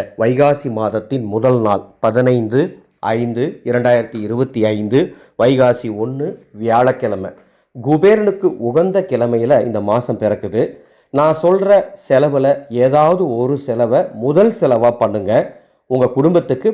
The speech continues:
பணவரவு அதிகரிக்கும். ஒரு அறிவிப்பு, இன்று குரு பெயர்ச்சி நன்னாள். குரு பகவான் ரிஷப ராசியிலிருந்து மிதுன ராசிக்கு பெயர்ச்சி ஆகின்றார். அதை முன்னிட்டு இன்று இரவு மிதுனம், கடகம், கன்னி, துலாம், விருச்சகம், மகரம், கும்பம்,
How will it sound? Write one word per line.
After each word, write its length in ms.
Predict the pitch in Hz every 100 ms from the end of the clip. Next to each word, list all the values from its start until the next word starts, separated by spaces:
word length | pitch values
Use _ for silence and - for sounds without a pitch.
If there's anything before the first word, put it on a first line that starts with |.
| -
பணவரவு 460 | 120 127 120 110 135 107
அதிகரிக்கும். 520 | 98 98 - 107 - 160
ஒரு 100 | 156 131
அறிவிப்பு, 440 | 196 190 - 120 - - 151
இன்று 260 | 185 180 147 117 - 131 151
குரு 160 | 202 220 151
பெயர்ச்சி 360 | 143 - 190 139 117
நன்னாள். 420 | 107 117 120 - _ _ _ -
குரு 220 | 135 185 214
பகவான் 420 | 156 151 156 117 - - 131
ரிஷப 260 | 147 214 196
ராசியிலிருந்து 460 | 160 156 131 135 151
மிதுன 240 | 127 190 180
ராசிக்கு 380 | 143 131 131 - 120
பெயர்ச்சி 340 | 127 135 139 117
ஆகின்றார். 400 | 110 101 110 - - _ - 135
அதை 140 | 139 131
முன்னிட்டு 360 | 160 170 170 185 180 - 147
இன்று 180 | 147 131 139
இரவு 240 | 170 165 180 - _ 127
மிதுனம், 360 | 151 170 220 226 - -
கடகம், 360 | 143 160 180 185 -
கன்னி, 320 | 139 165 175 185 - -
துலாம், 360 | 143 160 180 -
விருச்சகம், 480 | 127 151 170 156 175 - 104
மகரம், 380 | 131 143 165 180 - -
கும்பம், 380 | 156 151 175